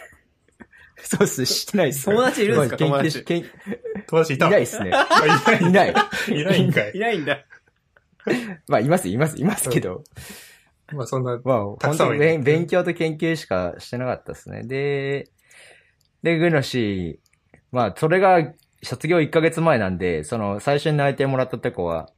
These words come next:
Speaker 1: 卒業一ヶ月前に内定断るっていう、
Speaker 3: うん。
Speaker 1: 内定切るっていうか、<laughs> 辞退するっていう電話をしましたね。まあ、意外とすんなり終わったんで、
Speaker 3: うん。
Speaker 1: まあ、それはさておき。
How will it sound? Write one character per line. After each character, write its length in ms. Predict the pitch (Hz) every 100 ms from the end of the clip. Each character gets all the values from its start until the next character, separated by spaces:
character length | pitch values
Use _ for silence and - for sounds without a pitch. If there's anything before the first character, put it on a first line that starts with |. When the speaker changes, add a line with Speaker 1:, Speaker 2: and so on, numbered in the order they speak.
| _
Speaker 1:
卒 240 | - -
業 160 | 123 113
一 60 |
ヶ 120 | 113 120
月 220 | 113 113
前 160 | 98
に 80 | 82
内 200 | 87 92
定 260 | 98 92 90 -
断 280 | 82 92 87
る 60 |
っ 40 | 78
て 180 | -
い 120 | 71 123
う、 60 |
Speaker 3:
う 40 | 113
ん。 20 |
Speaker 1:
内 140 | 95
定 100 | 95
切 100 | -
る 40 | 87
っ 40 |
て 100 | 80
い 60 | 120
う 40 |
か、 200 | - - _ -
<laughs> 160 | 160 117
辞 200 | 113 -
退 120 | 139
す 140 | -
る 60 | 92
っ 20 |
て 160 | - 85
い 140 | 78
う 60 | 78 - - - 160
電 200 | 95 107
話 100 | 98
を 100 | 92
し 140 | 92 95
ま 100 | 85
し 80 | -
た 80 |
ね。 180 | 71 90 _ -
ま 100 | 120
あ、 40 | 85
意 100 | 87
外 160 | 95 90
と 80 |
す 140 | - 90
ん 60 |
な 100 | 85
り 180 | 76 85 - _ _ -
終 120 | 143
わ 100 | 127
っ 40 | 110
た 160 | -
ん 60 | -
で、 80 | -
Speaker 3:
う 40 |
ん。 40 | 69
Speaker 1:
ま 60 |
あ、 40 | 67
そ 140 | -
れ 100 | 76
は 80 | 69
さ 140 | -
て 160 | -
お 60 |
き。 40 | 67